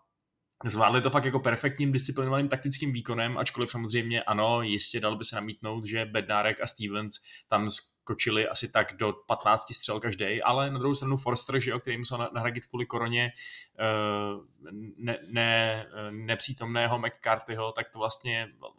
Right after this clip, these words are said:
vlastně neměl práci, že jo. Měl asi dvě střely na bránu na něj šly, eh, plus nějaký centry, který teda trošku nejistě boxoval,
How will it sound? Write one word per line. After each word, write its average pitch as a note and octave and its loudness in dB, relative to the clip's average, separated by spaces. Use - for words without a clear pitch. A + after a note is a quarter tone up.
vlastně A#2+ -6
neměl E3+ 0
práci, E3+ 2
že G#2 -6
jo. F2+ -8
Měl B2 0
asi C3+ 0
dvě B2 2
střely D#3+ -4
na D#3+ 2
bránu F3 2
na C3 0
něj G#2+ -2
šly, G2+ -2
eh, - -4
plus A#2+ -2
nějaký C3 -2
centry, B2 -4
který B2 -2
teda B2+ -2
trošku B2 -2
nejistě B2+ 0
boxoval, A#2 -2